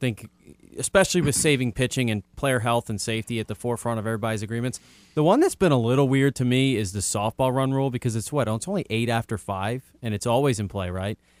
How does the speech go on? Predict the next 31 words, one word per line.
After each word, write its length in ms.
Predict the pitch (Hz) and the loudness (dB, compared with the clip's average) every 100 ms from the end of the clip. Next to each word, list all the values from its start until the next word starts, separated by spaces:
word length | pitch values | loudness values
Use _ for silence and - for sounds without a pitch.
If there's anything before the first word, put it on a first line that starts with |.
| _ _ - | _ _ -2
And 480 | 131 127 127 120 - | 2 4 4 2 0
I 100 | 143 | 0
think 200 | 151 226 | 2 4
in 140 | 175 143 | 4 6
most 260 | 165 190 | 6 4
situations 560 | - - 123 113 156 131 | 0 0 0 0 -2 0
that's 220 | 135 - | 0 -2
fine 340 | - 160 107 | 0 2 2
and 80 | 117 | 2
that's 160 | 117 110 | -2 -4
acceptable. 640 | 110 139 - 104 98 92 _ _ _ - | -2 -2 -2 -4 -6 -8 _ _ _ 2
But 260 | 151 131 131 | 4 4 2
occasionally 640 | - 220 277 185 147 139 | 2 4 6 6 4 4
you 160 | 135 | 2
get 180 | 135 170 | 2 2
this 160 | 165 139 | 2 2
situation, 680 | 165 - 131 131 135 151 135 | 0 0 2 2 2 2 2
and 120 | 117 | 0
especially 420 | 120 - 143 147 | 0 -2 -2 0
in, 60 | 135 | -2
like, 140 | 117 | -2
tournament 460 | - 131 139 127 98 | -2 -2 0 -2 -2
play, 440 | 110 101 104 113 - | -4 -2 -2 -4 -4
and 580 | 113 110 107 107 107 - _ _ _ _ _ | -4 -2 -2 -2 -4 -8 _ _ _ _ _
you 120 | - 131 | -4 2
might 200 | 165 131 | 2 6
have 280 | 156 196 | 6 8
a, 200 | 170 120 | 6 6
like, 200 | 117 143 | 6 4
'cause, 180 | - 165 | 4 0
uh, 160 | - | 0